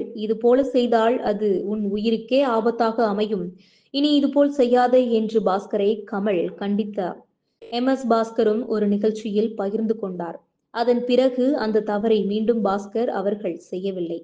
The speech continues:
ரோபோ சங்கருக்கு பலர் அன்றே இது குறித்து எடுத்து சொல்லியும் துளி கூட கவலைப்படாமல் மீண்டும் மீண்டும் அதே போல் செய்தார்.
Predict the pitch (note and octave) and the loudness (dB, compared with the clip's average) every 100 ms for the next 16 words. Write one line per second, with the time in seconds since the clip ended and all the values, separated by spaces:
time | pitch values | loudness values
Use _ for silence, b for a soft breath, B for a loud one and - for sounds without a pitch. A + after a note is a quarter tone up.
0 | _ C4+ C#4+ D#4 D4+ C4+ B3+ C4 C4 B3+ | _ 0 4 2 2 0 2 2 2 0
1 | C#4 C#4 A3+ A3 - - F#3+ A3 A3 B3+ | 2 4 4 2 0 -6 -4 -2 2 4
2 | D4+ C4 A#3 B3 A#3 A3+ A#3 G#3+ A#3 B3+ | 4 2 2 2 0 0 2 2 2 -2
3 | A#3+ A3+ A3 A3 G3+ G#3 - A3+ B3+ B3 | -2 0 0 -2 -4 -6 -6 -2 -2 0
4 | C4 E4 E4+ C#4 C4+ C4+ C4 A3+ A#3+ A3+ | 0 0 2 2 2 2 2 2 2 2
5 | F3+ F#3 G#3 A3+ A3 G#3+ B3 C4+ G#3+ - | 0 -2 -4 0 0 2 4 6 4 0
6 | F3+ G3 A3+ A3+ G#3+ G#3 G3 G3 F3+ | -2 2 2 2 0 -2 -6 -4 -6